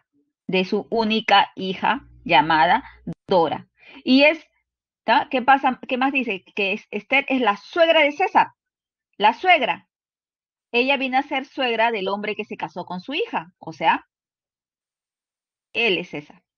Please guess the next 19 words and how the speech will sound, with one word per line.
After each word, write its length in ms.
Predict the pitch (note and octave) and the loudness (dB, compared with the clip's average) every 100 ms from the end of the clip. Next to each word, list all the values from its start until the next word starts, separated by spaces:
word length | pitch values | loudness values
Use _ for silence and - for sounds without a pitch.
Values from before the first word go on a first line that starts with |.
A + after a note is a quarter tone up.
| _ | _
¿está 120 | G#3 | -4
bien? 140 | C#4 - _ _ _ | -4 -4 _ _ _
Suegra, 640 | _ C#4 B3+ A3 A3 D#4+ _ _ _ - | _ 0 2 2 0 -4 _ _ _ -2
¿no? 260 | C4 D4+ _ _ | -2 -2 _ _
Podrían 360 | B3 A#3+ B3+ A#3+ | 0 4 4 4
haber 200 | A3+ A3 | 4 2
dicho 280 | A#3 B3+ A3+ | 0 -4 -2
también, 480 | G3 G3+ A3 G#3+ - | -2 0 -2 -4 -18
"César 600 | _ - C4 B3+ B3+ A#3+ - | _ 0 0 2 2 2 -2
es 160 | A#3 | -2
el 180 | A#3+ A3 | 0 0
yerno 440 | F3+ G#3+ G#3+ G#3 G3 | 2 2 2 -2 -6
de 80 | |
Esther", 800 | F#3 _ _ _ - B3 G3 F#3 - | -8 _ _ _ -2 0 0 -4 -14
¿no? 160 | B3 | -14
Su 140 | D4 - F3 | -12 -12 -4
yerno, 480 | G#3 G3 D#3+ D#3 _ _ _ _ - | 0 0 -2 -14 _ _ _ _ -8
¿ya? 240 | F3+ D#4 _ _ _ | -8 -8 _ _ _
Bueno. 320 | F#3+ E3 - | -6 -6 -8